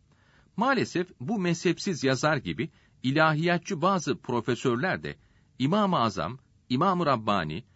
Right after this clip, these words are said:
Abdülhakim-i Arvasi Hazretleri gibi ehli sünnet alimleri için "Onlar da insandır, hata edebilirler." diyorlar. Bazı içtihatlarına yanlış diyebiliyorlar. Sizin dediğiniz gibi bu büyük alimler insan da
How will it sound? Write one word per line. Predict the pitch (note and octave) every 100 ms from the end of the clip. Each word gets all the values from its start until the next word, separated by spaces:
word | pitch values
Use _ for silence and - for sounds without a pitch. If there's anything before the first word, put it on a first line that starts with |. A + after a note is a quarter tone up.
| _ _
Abdülhakim-i | B2+ E3+ D3+ C#3+ G#3 F#3
Arvasi | E3 A#2+ B2 C3 B2+ F3
Hazretleri | C3+ A#2 A#2+ A#2 A2+ B2+ D3
gibi | E2 C#2+ _ _ _ -
ehli | A2+ C3+
sünnet | C3 C3 E3 G3+
alimleri | C3 A#2+ A2+ G2 F2+ D2
için | - D#3 F3 _ _ _ -
"Onlar | D#3 F#3+ G3+
da | F3+
insandır, | C#3 C3 - A#2 C#3+
hata | G3+ E3 D3+ F3
edebilirler." | E3 E3+ E3+ F3 F#3 G3+ C3
diyorlar. | G#2 D#2 C#2+ C2+ - _ _ _ _ _ _ _ _ _ _ -
Bazı | C3 B3+ F#3+
içtihatlarına | F3+ C#3+ - C#3 C#3 C3+ C3 C#3+
yanlış | F#3 C3+ C#3+ F3+ G#3+ -
diyebiliyorlar. | D3 C#3+ A2+ G#2 D2 D2 C#2 _ _ _ _ _ _ _ _ _
Sizin | - A2+ D3 A#2
dediğiniz | G#2 G#2 G#2+ G3
gibi | E3 G#2 D2+ _ _ -
bu | E3+
büyük | A#2+ A2+ F#3+ -
alimler | A2+ A2 A2+ A2 G#2 -
insan | G2+ F2+ B2 B2
da | F2